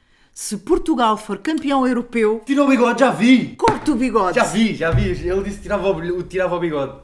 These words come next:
Speaker 2: Já vi. Não
Speaker 1: Epá,
Speaker 2: pode.
Speaker 1: epá, não pode.
Speaker 2: Eu prefiro que Portugal perca, só para eu manter aquele bigodinho.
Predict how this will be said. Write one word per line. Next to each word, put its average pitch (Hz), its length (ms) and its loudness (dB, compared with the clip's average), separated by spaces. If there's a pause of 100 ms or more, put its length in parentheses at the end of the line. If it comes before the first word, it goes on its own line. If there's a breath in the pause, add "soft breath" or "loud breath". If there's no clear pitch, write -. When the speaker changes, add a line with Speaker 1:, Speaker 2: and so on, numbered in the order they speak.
Speaker 2:
Já 147 180 -10
vi. 165 400 -10
Não 120 80 -6
Speaker 1:
Epá, 107 160 -14
Speaker 2:
pode. 104 160 -10 (180)
Speaker 1:
epá, 165 220 -16
não 165 140 -14
pode. 339 460 -6
Speaker 2:
Eu 131 100 -4
prefiro 143 320 -14
que - 60 -20
Portugal 143 400 -10
perca, 127 240 -12
só 131 140 -14
para 131 120 -14
eu 139 40 -12
manter 143 300 -10
aquele 143 200 -14
bigodinho. 120 460 -14